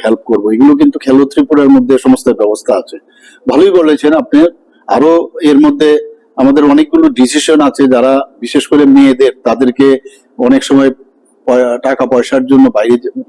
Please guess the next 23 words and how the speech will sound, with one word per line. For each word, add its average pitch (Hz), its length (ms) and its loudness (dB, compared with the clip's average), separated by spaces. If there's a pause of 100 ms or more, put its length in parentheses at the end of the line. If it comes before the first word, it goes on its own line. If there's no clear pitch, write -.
(100)
খেলতে 127 280 -2
পারে 110 240 -2
না, 101 220 -8
তাদেরকে 139 540 0 (360)
আমরা 131 360 2 (380)
এই 113 260 -4
অর্থনৈতিকভাবে 156 960 0
সাহায্য 131 420 -4
করার 143 240 0
জন্য 147 200 0
কিছু - 260 -2
পলিসি 117 400 -4
আমরা 101 200 -4
নিয়েছি, 87 400 -12 (380)
যাতে 151 260 0
ওদের 151 200 0
খেলাটা 139 360 -4
বন্ধ, 123 300 2
মাঝপথে 123 720 -4
না 117 160 2
বন্ধ 98 240 -8
হয়ে 90 260 -12
যায়। - 100 -20